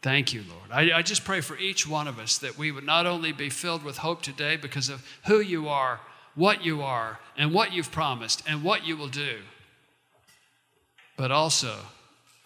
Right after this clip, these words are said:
because you can use us to touch a broken and weeping world.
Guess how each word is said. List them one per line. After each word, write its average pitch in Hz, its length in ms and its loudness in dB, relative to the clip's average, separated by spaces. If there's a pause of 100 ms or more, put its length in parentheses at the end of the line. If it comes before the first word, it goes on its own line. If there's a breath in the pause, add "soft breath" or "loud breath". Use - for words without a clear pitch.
(960)
because 123 380 -4 (240)
you 143 180 2
can 139 220 -6
use 135 260 0
us - 580 -6 (520)
to 135 100 0
touch 135 600 0
a 117 80 -6
broken 131 560 -6 (400)
and 110 240 -12
weeping 123 440 -8
world. 98 500 -12